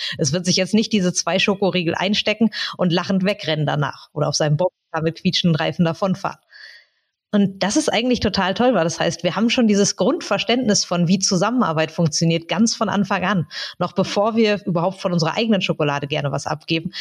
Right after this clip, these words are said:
verstehen wir schon, wie wir gemeinsam das erreichen. Und wenn jetzt Forscher ein Kind vor die Wahl stellen zum Beispiel, "Möchtest du lieber einen Schokoriegel und das Kind daneben dir kriegt keinen, oder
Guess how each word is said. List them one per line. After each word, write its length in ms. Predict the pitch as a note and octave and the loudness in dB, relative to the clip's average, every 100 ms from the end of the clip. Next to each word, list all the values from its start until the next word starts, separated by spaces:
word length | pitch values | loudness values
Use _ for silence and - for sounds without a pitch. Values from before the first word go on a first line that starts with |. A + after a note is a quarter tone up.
| - - | -12 -8
verstehen 420 | - F#3+ G3+ G#3+ | -2 -2 0 2
wir 80 | G#3+ | 2
schon, 260 | G3+ G3 G3 | 2 0 2
wie 120 | F#3+ | 2
wir 80 | F3+ | 2
gemeinsam 580 | F3 F3 G3+ A3 E3+ D3+ | 0 0 2 2 0 -2
das 160 | D#3 | -2
erreichen. 540 | D3 D3 E3 D#3+ - - _ _ _ _ _ _ _ | -4 -2 -2 -4 -8 -16 _ _ _ _ _ _ _
Und 180 | G3+ F#3+ | 0 2
wenn 120 | F3 | 2
jetzt 200 | F#3 F3+ | 0 -2
Forscher 320 | - F#3+ G#3 A#3 | 0 0 2 0
ein 140 | F#3+ | 2
Kind 180 | G#3 G#3 | 0 0
vor 160 | F#3+ | -2
die 100 | E3+ | -2
Wahl 220 | C#3 C#3 E3 | -2 -2 0
stellen 260 | A3+ A#3+ | 2 2
zum 180 | A#3 B3 | 4 4
Beispiel, 460 | B3 A#3 - B3 A#3+ - - - | 4 2 2 2 0 -12 -6 -2
"Möchtest 420 | F#3+ G#3 D#3+ G3+ | 0 0 0 4
du 80 | A#3+ | 6
lieber 240 | C4 B3 | 6 4
einen 100 | A3 | 2
Schokoriegel 640 | A3+ A3+ C4+ C4+ C4+ D4 | 0 2 2 2 2 2
und 500 | - F3 E3 - - - | 4 2 0 -2 -4 -6
das 240 | - - | -6 -2
Kind 200 | G3+ E3+ | 0 2
daneben 340 | D#3+ E3+ F#3 | 2 2 4
dir 120 | F3+ E3+ | 2 0
kriegt 260 | F3 - | -4 -4
keinen, 460 | - D3+ F#3+ C4+ - - - - | -4 -2 0 -2 -4 -18 -12 -2
oder 420 | G#3 A#3+ A3+ | 2 4 2